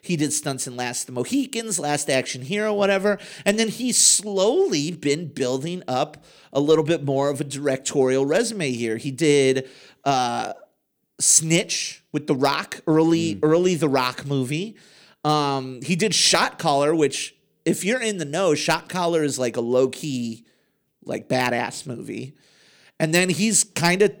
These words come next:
Speaker 1: now saddled up with, uh, Gerard Butler. And these stunt guys make good action directors
Speaker 2: Yeah.
Speaker 1: because they know what it takes. I mean,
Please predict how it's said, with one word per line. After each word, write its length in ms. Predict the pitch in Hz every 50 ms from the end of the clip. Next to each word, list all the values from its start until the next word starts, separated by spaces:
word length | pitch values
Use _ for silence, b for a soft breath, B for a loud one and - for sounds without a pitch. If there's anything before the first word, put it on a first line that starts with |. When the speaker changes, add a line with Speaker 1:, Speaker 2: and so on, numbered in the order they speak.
| - _ _ _
Speaker 1:
now 400 | - 156 160 165 175 190 202 196 - _ _ _ _ _ _ _ _ _ _ _ _ _ _ _ _ - - - - -
saddled 440 | - - 190 156 175 202 220 185
up 220 | 202 202 202 202 -
with, 240 | 208 196 196 - 202
uh, 380 | 202 190 190 190 185 180 - - -
Gerard 380 | 143 - 190 190 185 208 220 180
Butler. 500 | 190 175 - - - - - 76 - - _ b b b b b b b
And 120 | 165 175 202
these 160 | 262 359 -
stunt 380 | - - - 220 285 - 494
guys 380 | - - - 143 131 135 131 -
make 420 | 120 143 170 240 - - - 135
good 400 | 117 - 147 165 156 156 147 - - -
action 420 | 147 196 - - - - 123 113
directors 520 | 117 113 110 98 82 - - - - 117 -
Speaker 2:
Yeah. 140 | 113 104 107
Speaker 1:
because 160 | 101 131 117
they 140 | 120 135 131
know 200 | 127 120 123 123
what 160 | 120 123 123
it 140 | 123 117 -
takes. 280 | - 226 277 - - -
I 40 |
mean, 180 | 135 127 123 117